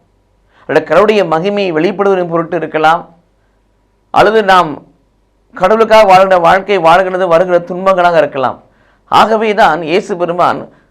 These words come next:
"வருத்தப்பட்டு பாரம் சுமப்பவர்களே, பெரும் சுமை சுமந்து சோர்ந்திருப்பவர்களே, எல்லோரிடத்தில் வாருங்கள்" என்று சொல்லுகிறான்.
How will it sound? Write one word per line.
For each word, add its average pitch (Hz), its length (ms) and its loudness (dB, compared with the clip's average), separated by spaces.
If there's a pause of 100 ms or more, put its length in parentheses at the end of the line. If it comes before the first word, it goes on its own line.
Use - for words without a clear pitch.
(120)
"வருத்தப்பட்டு 196 880 -2
பாரம் 170 640 -2 (140)
சுமப்பவர்களே, 113 840 -6 (240)
பெரும் 196 340 0
சுமை 190 440 -6
சுமந்து 175 560 -6 (140)
சோர்ந்திருப்பவர்களே, 135 960 -4 (220)
எல்லோரிடத்தில் 117 680 -2
வாருங்கள்" 107 480 -4
என்று 95 100 -16
சொல்லுகிறான். 92 400 -20